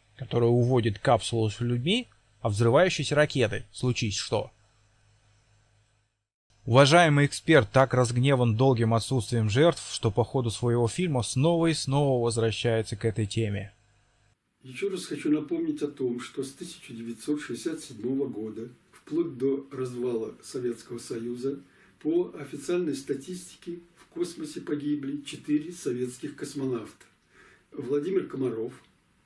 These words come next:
Speaker 2: Владислав Волков, Георгий Добровольский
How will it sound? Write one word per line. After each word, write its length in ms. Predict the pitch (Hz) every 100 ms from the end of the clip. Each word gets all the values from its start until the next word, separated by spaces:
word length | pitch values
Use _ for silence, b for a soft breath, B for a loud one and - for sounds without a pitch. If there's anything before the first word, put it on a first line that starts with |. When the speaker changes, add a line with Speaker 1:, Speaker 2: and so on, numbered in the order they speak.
| -
Speaker 2:
Владислав 580 | 135 139 135 - 180 180 -
Волков, 800 | 120 110 120 113 - - - - _ b b b b _
Георгий 420 | 107 160 175 127
Добровольский 920 | 113 110 113 113 127 131 - - 139